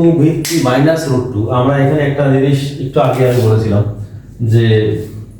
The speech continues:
এইটা যদি বাম পাশ এবং ডান পাশের ভিত্তিটা যদি আমরা মিল করতে পারি, অর্থাৎ এখানে বাম পাশে রয়েছে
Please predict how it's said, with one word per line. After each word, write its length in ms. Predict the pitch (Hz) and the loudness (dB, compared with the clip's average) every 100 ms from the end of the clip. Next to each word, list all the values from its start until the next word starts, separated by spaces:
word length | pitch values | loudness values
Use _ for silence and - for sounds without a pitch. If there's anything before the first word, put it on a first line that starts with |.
| - - - - - 151 | -20 -20 -20 -20 -4 -2
এইটা 220 | 151 101 90 - - - - 123 | 2 2 0 -4 -14 -14 -6 0
যদি 280 | 135 147 147 147 143 131 120 | 2 4 4 4 2 -2 0
বাম 180 | 127 131 | 2 0
পাশ 140 | 160 165 | 0 2
এবং 120 | 156 147 | 2 2
ডান 120 | 131 139 | 2 0
পাশের 220 | 143 160 135 123 | 0 0 2 2
ভিত্তিটা 420 | 143 135 143 156 139 | 2 0 0 0 2
যদি 140 | 135 139 | 2 2
আমরা 160 | 147 156 147 | 2 2 4
মিল 200 | 156 165 165 | 2 2 0
করতে 220 | 131 107 101 | 0 0 0
পারি, 200 | 92 95 - - - - - | 0 0 -2 -4 -12 -14 -8
অর্থাৎ 220 | 113 143 139 127 | -2 0 2 2
এখানে 220 | 156 156 120 | 2 0 0
বাম 120 | 120 120 | 0 0
পাশে 180 | 127 143 | 0 2
রয়েছে 240 | 143 135 | 2 2